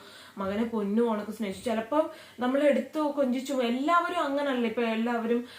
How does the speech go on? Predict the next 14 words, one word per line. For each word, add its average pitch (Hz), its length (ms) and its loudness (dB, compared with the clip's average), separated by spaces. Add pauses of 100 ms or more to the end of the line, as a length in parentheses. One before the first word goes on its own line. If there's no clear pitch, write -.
(160)
ആ, 214 200 0
മക്കളെ, 226 640 2
മോളെ, 220 500 2
അല്ലെങ്കിൽ 220 460 0
എന്റെ 330 460 0
അമ്മയൊന്നും 240 320 4
എന്നെ 226 180 4
എപ്പോഴും 233 400 2
മോളെ 208 260 2
എന്നൊന്നും 196 280 -2
വിളിക്കാറില്ല, 190 640 -4 (220)
എപ്പോഴും 247 400 2
കെട്ടി. 226 200 0
ഞാൻ 330 340 2